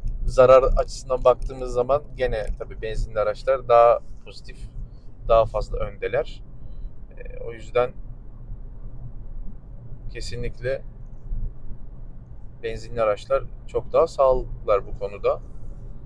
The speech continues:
Ama gönül ister tabii böyle iki bin T F S I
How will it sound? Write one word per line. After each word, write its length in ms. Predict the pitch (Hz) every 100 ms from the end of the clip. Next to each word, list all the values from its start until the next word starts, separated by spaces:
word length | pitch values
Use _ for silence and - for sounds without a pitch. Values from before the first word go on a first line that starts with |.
| -
Ama 160 | 123 143
gönül 260 | 135 135 131
ister 340 | - 143 131
tabii 240 | 123 117
böyle 180 | 113 107
iki 240 | 120 - 117
bin 140 | 117
T 180 | - 110
F 120 | 107
S 180 | 110
I 60 | 113